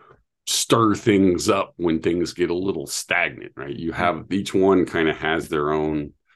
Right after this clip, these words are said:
sort of thing that they do best, right? So you can kind of use that thing for that tool.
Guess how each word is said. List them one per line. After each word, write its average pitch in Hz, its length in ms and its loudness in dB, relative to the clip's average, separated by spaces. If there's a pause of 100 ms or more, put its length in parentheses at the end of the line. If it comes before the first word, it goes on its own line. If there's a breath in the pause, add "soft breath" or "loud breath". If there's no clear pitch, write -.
(380)
sort 73 260 -6
of - 420 -10 (1160)
thing 73 280 0
that 67 180 -4
they 76 160 2
do 71 200 -6
best, 69 500 -4
right? 64 260 -8
So - 140 -6
you 71 120 -6
can 69 200 -10
kind 69 240 -4
of 62 160 -6 (680)
use 76 560 -8
that 73 340 -2 (500)
thing 76 320 0
for 64 240 -6
that 67 260 -2
tool. 76 480 0